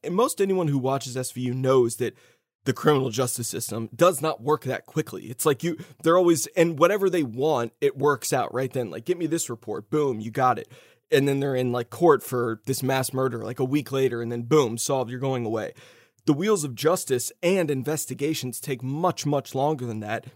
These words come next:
And that's what he's interested in here, in really tediously fussing it out through the eyes of journalists, which, journalists and detectives, which I think is just really cool. But a-, another thing that I think is a good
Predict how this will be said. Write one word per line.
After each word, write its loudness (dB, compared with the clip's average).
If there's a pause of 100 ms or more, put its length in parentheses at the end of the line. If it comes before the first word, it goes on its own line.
(200)
And 6
that's 0
what 2
he's -8
interested -6
in -10
here, -10
in 0
really -6
tediously -6 (320)
fussing 0
it 0
out -2 (240)
through 0 (580)
the -6
eyes 2
of -4
journalists, -2
which, -4
journalists 0
and 2
detectives, -4
which -4
I 4
think -4
is -12
just -8 (380)
really 4
cool. 2
But 0 (600)
a-, 6
another 4
thing -2 (460)
that 2
I 0
think -4
is -4
a -6
good -2